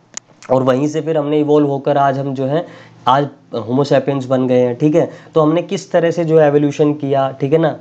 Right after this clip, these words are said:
और ये हम कैसे पता लगाते हैं, Fossil record के आधार पर, ठीक है। तो उन्हीं सब की study को,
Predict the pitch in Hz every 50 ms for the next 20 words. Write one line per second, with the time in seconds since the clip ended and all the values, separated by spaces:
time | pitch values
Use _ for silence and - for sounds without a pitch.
0 | - 123 135 143 156 151 147 147 151 147 139 156 151 156 151 156 147 147 143 143
1 | 139 - 170 165 - 156 147 147 - 160 151 143 135 123 - 117 107 104 101 107
2 | 101 98 98 98 95 95 - 104 104 101 120 139 143 151 151 147 139 143 139 139
3 | 151 170 165 170 160 147 - - 151 151 147 - - 131 131 135 131 127 - 151
4 | 165 165